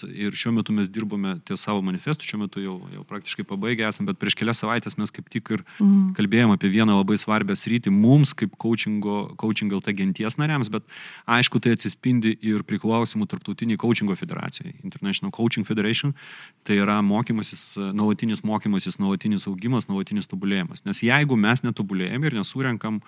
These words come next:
Speaker 1: tam tikro kredito skaičiaus, po trijų metų tiesiog mūsų sertifikacija nėra pratęsiama.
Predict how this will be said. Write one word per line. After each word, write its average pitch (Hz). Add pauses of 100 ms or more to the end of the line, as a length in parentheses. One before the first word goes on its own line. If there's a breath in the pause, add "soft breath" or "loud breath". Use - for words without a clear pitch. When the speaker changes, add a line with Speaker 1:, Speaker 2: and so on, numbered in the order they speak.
(340 soft breath)
Speaker 1:
tam 101
tikro 127
kredito 107
skaičiaus, 95
po 135
trijų 143
metų 156
tiesiog -
mūsų 120
sertifikacija 123
nėra 104
pratęsiama. 95